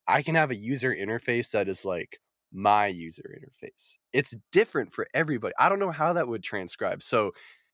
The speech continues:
Hassan, as somebody who has, like, built a community and seen maybe how people offer, they're like, "I want this, I want that," and you needed to change and pivot your product and, and all your ideas throughout the past ten years on this journey. How do you see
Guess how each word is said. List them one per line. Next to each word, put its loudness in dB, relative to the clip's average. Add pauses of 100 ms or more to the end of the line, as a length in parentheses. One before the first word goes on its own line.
(140)
Hassan, 4
as 0
somebody 4
who 2
has, 2
like, -2 (160)
built 2
a 0
community 0
and -2
seen 0
maybe 2
how 0
people 0 (280)
offer, 2
they're 0
like, 0
"I 0
want -2
this, 2
I -2
want -4
that," 4
and -8
you -8
needed -6
to -12
change -4
and -4
pivot -6
your -8
product 2
and, -8
and -6
all 2
your 2
ideas 0
throughout -4
the -10
past -2
ten -6
years -2
on -4
this -6
journey. -2 (500)
How 4
do 0
you 2
see -2